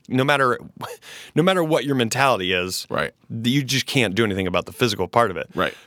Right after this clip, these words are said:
Speaker 1: But mentally, um, and I keep, even as I talk out loud, I sort of am contradicting myself as I start to say all this for the
Speaker 2: Well,
Speaker 1: first
Speaker 2: 'cause
Speaker 1: time.
Speaker 2: there's dualities of truth.
Speaker 1: But I, but I mean, even as I say that it's a choice, I don't even know if I can say that it,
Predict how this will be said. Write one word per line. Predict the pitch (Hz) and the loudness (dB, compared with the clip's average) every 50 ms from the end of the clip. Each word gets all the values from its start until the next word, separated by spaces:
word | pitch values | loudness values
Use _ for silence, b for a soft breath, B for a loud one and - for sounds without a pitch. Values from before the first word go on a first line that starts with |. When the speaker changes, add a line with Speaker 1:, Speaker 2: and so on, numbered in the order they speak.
| B _ | B _
Speaker 1:
But | 143 135 - - _ - | 2 2 2 -2 _ -2
mentally, | 127 127 156 208 277 285 - 131 113 107 101 98 98 - b b b b b b b _ - | 0 2 4 2 2 2 0 0 0 0 0 -2 -4 -8 b b b b b b b _ 2
um, | 113 113 110 107 104 104 104 104 98 - _ _ _ _ _ _ _ _ - | 4 4 4 4 2 2 0 -4 -6 -8 _ _ _ _ _ _ _ _ -2
and | 113 | 0
I | 127 127 | 2 2
keep, | 120 - - 202 196 - - - - _ | 0 0 -4 -4 -4 -4 -14 -20 -2 _
even | 127 160 185 196 | 0 0 2 0
as | 185 175 160 | 0 0 2
I | 165 147 | 0 0
talk | - 147 143 | 2 0 2
out | 135 127 113 | 2 2 2
loud, | 120 120 98 | 2 2 2
I | 90 | 0
sort | 90 - - 101 95 | -2 0 0 0 0
of | 90 - - - _ | -2 -6 -16 -10 _
am | 113 110 98 | -4 -4 -2
contradicting | - - 104 98 - 95 92 101 90 - 92 | 0 0 0 0 0 -2 -4 -4 -4 -2 -2
myself | 90 85 82 85 85 82 | -2 -2 -2 -2 -4 -4
as | 85 82 | -4 -4
I | 85 87 | -4 -4
start | 87 - 98 95 85 | -2 0 -2 -2 0
to | - 90 85 85 - _ _ _ _ - | -2 -4 -4 -4 -10 _ _ _ _ -6
say | - - 113 107 | -2 0 2 2
all | 101 98 95 | 2 0 0
this | 90 92 90 | -2 -2 -4
for | - - | -2 2
the | 90 | 4
Speaker 2:
Well, | 202 202 196 | 4 4 6
Speaker 1:
first | 90 | 4
Speaker 2:
'cause | 208 196 | 4 4
Speaker 1:
time. | 135 - | 6 4
Speaker 2:
there's | 196 185 175 156 143 | 4 4 2 0 0
dualities | 143 180 175 165 160 170 180 185 160 120 104 90 90 90 - - - | 2 4 4 4 4 4 4 2 2 0 -2 -6 -6 -6 -6 -6 -2
of | - 110 107 | -4 -4 -2
truth. | - - 190 185 113 - - - | 2 2 2 2 2 0 -4 -6
Speaker 1:
But | 156 151 180 175 | 0 2 2 2
I, | 170 151 | 2 0
but | 147 160 190 | 0 0 0
I | 185 | 2
mean, | 185 180 - | 2 0 0
even | 170 196 202 190 185 175 | 0 0 0 2 2 2
as | 165 156 156 147 | 2 2 2 2
I | 135 | 0
say | 123 - 151 143 | 2 2 0 2
that | 131 123 117 | 2 2 0
it's | 127 120 - | 0 0 0
a | 110 | -2
choice, | - - - 156 160 160 123 98 98 - - - - b b b b b _ | 0 0 0 2 2 2 2 2 0 0 -2 -2 -4 b b b b b _
I | 165 208 | 2 2
don't | 269 302 247 185 | 2 2 0 2
even | 156 151 147 | 0 2 2
know | 147 151 156 | 2 2 2
if | 156 160 | 2 2
I | 160 160 | 2 2
can | - 160 151 | 2 0 -2
say | - - 160 156 | 2 2 2 2
that | 151 160 151 | 2 2 0
it, | 147 123 | 0 -2